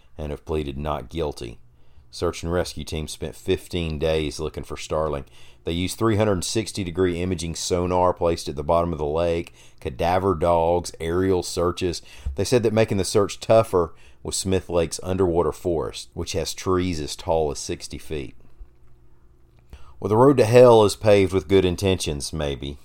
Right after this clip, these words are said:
But to launch a ransomware attack on hospitals so that they can't accept patients, at the very least puts you in the express lane.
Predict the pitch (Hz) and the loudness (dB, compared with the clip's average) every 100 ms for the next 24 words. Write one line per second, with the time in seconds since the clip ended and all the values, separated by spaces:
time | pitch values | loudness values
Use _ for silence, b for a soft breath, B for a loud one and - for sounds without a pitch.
0 | - 95 - 92 98 117 127 92 90 95 | -8 -6 -2 -2 2 2 2 -2 -2 -2
1 | 113 87 101 90 87 82 - 90 82 67 | -2 -4 -4 -2 -2 -2 -4 -4 -4 -8
2 | - 107 104 - 87 80 82 - 80 76 | -6 -4 -4 -4 -4 -2 -4 -6 -6 -6
3 | 65 71 - 107 90 71 - - 87 - | -8 -10 -10 -6 -6 -8 -10 -6 -6 -6
4 | - 110 110 - 92 80 - b b b | -6 -2 -2 -2 -6 -8 -12 b b b
5 | b b b b _ 71 76 73 110 123 | b b b b _ -10 -10 -2 2 2
6 | 92 85 90 - - 82 - 80 73 67 | 2 2 0 -2 -4 -4 -2 -6 -6 -8
7 | - - 107 - 85 73 65 60 | -8 2 2 2 -2 -4 -6 -10